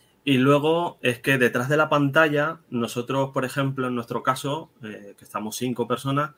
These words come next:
claro, vosotros no sabéis lo que hay detrás de mi pantalla, ni yo sé lo que hay detrás de la pantalla de Jaime.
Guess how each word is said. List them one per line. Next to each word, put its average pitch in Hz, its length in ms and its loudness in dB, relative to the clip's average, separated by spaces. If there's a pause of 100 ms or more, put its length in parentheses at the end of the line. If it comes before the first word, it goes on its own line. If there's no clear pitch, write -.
(440)
claro, 123 380 0
vosotros 113 360 -4
no 117 60 -6
sabéis 123 300 -2
lo 123 140 0
que 113 80 -4
hay 120 80 -2
detrás 123 280 -8
de 120 60 -8
mi 110 120 -4
pantalla, 131 460 -2
ni 113 200 -2
yo 110 140 0
sé 123 220 0
lo 123 140 0
que 117 80 -2
hay 117 80 0
detrás 117 260 -4
de 127 80 -2
la - 120 -2
pantalla 107 340 -6
de 101 100 -10
Jaime. 113 400 -4